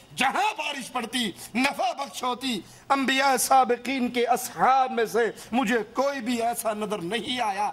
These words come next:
جو ابو بکر کے برابر ہو۔ سابقہ تمام نبیوں کی امت میں، کسی نبی کی امت میں کوئی شخص ابو بکر رضی اللہ عنہ وارضا جیسا نہیں۔ حضرت عمر فرماتے ہیں،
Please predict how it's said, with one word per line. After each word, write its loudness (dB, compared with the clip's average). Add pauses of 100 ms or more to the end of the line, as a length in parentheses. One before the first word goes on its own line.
(180)
جو 0
ابو 0
بکر 4
کے 0
برابر 2 (120)
ہو۔ -16 (840)
سابقہ 4
تمام 4
نبیوں -6
کی -12
امت -4
میں، -6 (500)
کسی 0
نبی 0
کی -2
امت -4
میں 2 (300)
کوئی 0 (140)
شخص -4 (180)
ابو -2
بکر -4
رضی -4
اللہ -2
عنہ -4
وارضا -2
جیسا -6
نہیں۔ -12 (480)
حضرت -2
عمر 2
فرماتے 2
ہیں، -2